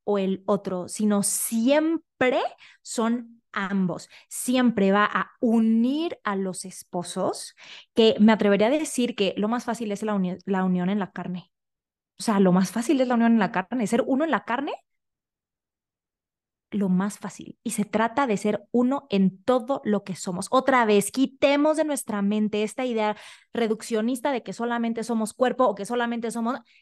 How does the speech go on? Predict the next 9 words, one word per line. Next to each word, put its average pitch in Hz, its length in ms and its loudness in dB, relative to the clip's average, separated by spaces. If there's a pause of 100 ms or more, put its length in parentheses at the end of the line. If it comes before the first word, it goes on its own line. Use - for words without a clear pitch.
somos 226 440 -12
una 233 340 -8
unidad 208 480 2
inseparable. 175 800 -6
Entonces, 220 440 2
se 208 140 0
trata 240 640 0 (220)
de 208 220 2
que 185 180 -6